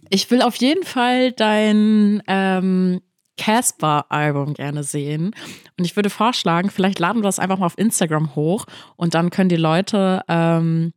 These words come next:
ja, unsere selbstgestalteten Alben raten. Das fände ich mal sehr spannend,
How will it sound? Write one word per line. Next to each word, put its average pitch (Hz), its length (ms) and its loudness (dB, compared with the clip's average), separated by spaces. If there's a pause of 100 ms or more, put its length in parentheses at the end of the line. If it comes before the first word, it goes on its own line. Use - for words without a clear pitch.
(200)
ja, 160 260 0
unsere 160 480 0
selbstgestalteten 185 1120 0
Alben 170 480 0
raten. 165 720 0
Das 175 160 -6
fände 165 220 -4
ich - 100 -12
mal 160 140 -2
sehr 156 160 -2
spannend, 175 500 -6